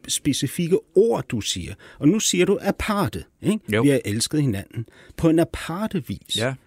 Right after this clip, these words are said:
Speaker 1: Ikke?
Speaker 2: Jo.
Speaker 1: Hvi-, hvis det aparte er blevet rutine, er det jo ikke længere
Speaker 2: Nej, nej,
Speaker 1: aparte.
Speaker 2: nej, nej, nej.
Speaker 1: Hvad er det, hun gør lige nu? Hun elsker dig på en aparte vis, fordi det er sådan, hun ved, jeres parforhold fungerer.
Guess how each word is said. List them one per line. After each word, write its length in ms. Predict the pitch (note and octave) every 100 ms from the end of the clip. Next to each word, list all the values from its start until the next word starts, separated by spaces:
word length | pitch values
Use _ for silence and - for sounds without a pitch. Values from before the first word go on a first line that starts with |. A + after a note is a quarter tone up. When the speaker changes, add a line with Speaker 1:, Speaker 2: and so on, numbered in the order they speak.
| _ _ _ _ _ _ - C#3
Speaker 1:
Ikke? 120 | G3 - B2+
Speaker 2:
Jo. 160 | D#3+ F#3 _ _ _ _
Speaker 1:
Hvi-, 220 | C3+ C#3+ -
hvis 200 | B2 -
det 140 | A#2+
aparte 640 | G2+ - - B2 E3+ G#3 F3+ - _ -
er 80 | C3
blevet 300 | B2+ A#2+ A2
rutine, 580 | A2 - A2+ G#2+ A#2+ -
er 100 | A2
det 100 | G2
jo 40 | G2
ikke 180 | A#2+
længere 340 | E2+ F#2+ G2+ G#2+
Speaker 2:
Nej, 200 | A#2 E3+
nej, 140 | E3+
Speaker 1:
aparte. 220 | B2+ G2+ F2+
Speaker 2:
nej, 160 | E2
nej, 120 | D#2
nej. 120 | D#2 D2 - F#2+
Speaker 1:
Hvad 240 | A#2 D#3+ F#3
er 180 | - B2+
det, 180 | C#3 C#3+
hun 180 | A#2+ G#2+
gør 280 | A2+ B2
lige 220 | D3 C3 D#3
nu? 280 | C3+ F3 G3+ _ _
Hun 180 | - D3 -
elsker 360 | A2 G#2 - -
dig 300 | F2+ F2+ G#2+ - _
på 140 | - D3
en 80 | E3
aparte 680 | D#3+ - - F#2 G2+ C3 A#2+
vis, 300 | F#3+ - -
fordi 260 | - -
det 140 | C3+ D3
er 40 |
sådan, 360 | B2+ - C3+ D3
hun 280 | B2+ C#3 G#2+
ved, 140 | C3+
jeres 220 | A#2+ B2+ -
parforhold 580 | - G2 - C#3+ D3
fungerer. 520 | C#3+ D#3+ D3+ C#3+ -